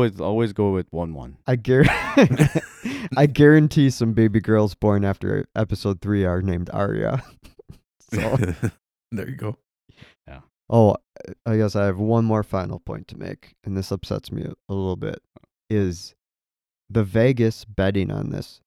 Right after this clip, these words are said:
Speaker 2: So I'm wearing my,
Speaker 1: <laughs>
Speaker 2: I'm wearing my Lannister
Speaker 1: Oh.
Speaker 2: shirt.
Speaker 3: Yeah, I was
Speaker 2: I
Speaker 3: wondering
Speaker 2: made
Speaker 3: if you were gonna get to it.
Speaker 2: I made a long shot bet on
Speaker 1: Yeah, you
Speaker 2: Jaime
Speaker 1: did.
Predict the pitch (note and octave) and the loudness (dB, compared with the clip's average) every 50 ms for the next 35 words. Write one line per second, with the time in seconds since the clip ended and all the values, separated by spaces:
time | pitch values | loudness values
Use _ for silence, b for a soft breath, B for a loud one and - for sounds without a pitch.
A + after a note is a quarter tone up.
0 | _ - - A#2+ A2+ G#2 - B2 D3+ F3 F3+ E3+ E3 D3+ C#3 C3 D3+ E3 C3+ A2 | _ -4 -2 -2 0 0 2 2 4 4 4 4 4 2 0 0 -2 -2 -2 -4
1 | - - C#3 G#2+ A#2+ - C#3 - D#3 E3+ F3 E3 D#3 D3 D3 C#3 B2+ A2 G#2+ G2 | -4 -8 -8 -8 -10 -10 -8 -4 0 2 4 4 4 4 4 4 4 4 2 0
2 | F#2 F#2 F#2 - - G2 F#2 - G#2+ A2 A#2+ B2+ A#2+ G2+ F#2 E2 F2 E2 E2 D#2+ | 0 -2 -6 -6 -4 -4 -2 -2 0 0 0 0 4 4 6 8 8 8 8 6
3 | D2+ - - - - G#2 - D3+ D#3 A2 A2 G2+ G#2+ G#2+ G#2 G2 G#2 A#2 C3 A#2 | 4 2 0 0 2 6 6 8 8 8 8 8 6 6 6 4 4 2 4 4
4 | G#2 G#2 G#2 G2 - - - C#3 C#3 D3+ D3+ C#3 C3+ B2+ B2+ B2 A#2+ A#2 - A#2 | 4 4 4 2 0 0 0 2 4 4 4 4 4 4 4 4 2 2 2 0
5 | A2 - - A2 G2+ G2+ G2+ G2+ G2+ G#2 G#2 G#2 G#2+ G#2 G2+ G#2+ G#2 A2 A#2 D#2+ | 0 0 0 0 0 2 2 0 0 0 0 2 2 2 2 0 0 0 -2 -4
6 | D#2+ | -6